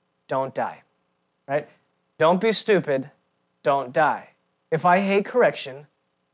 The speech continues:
I'm effectively, according to the Bible, according to Scripture, I'm effectively acting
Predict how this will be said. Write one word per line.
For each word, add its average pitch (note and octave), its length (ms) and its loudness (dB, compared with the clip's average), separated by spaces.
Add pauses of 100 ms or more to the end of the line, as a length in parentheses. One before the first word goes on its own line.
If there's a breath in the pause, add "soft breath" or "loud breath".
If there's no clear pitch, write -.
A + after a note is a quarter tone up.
(400)
I'm D3+ 220 0
effectively, C3+ 840 -2
according G#3+ 420 2
to C#4+ 120 0
the C4 120 4
Bible, G#3 580 6 (180)
according F#3+ 360 2
to D#4+ 80 -2
Scripture, A3 520 0
I'm D#3 180 -8
effectively E3 680 -4 (140)
acting G3+ 640 -4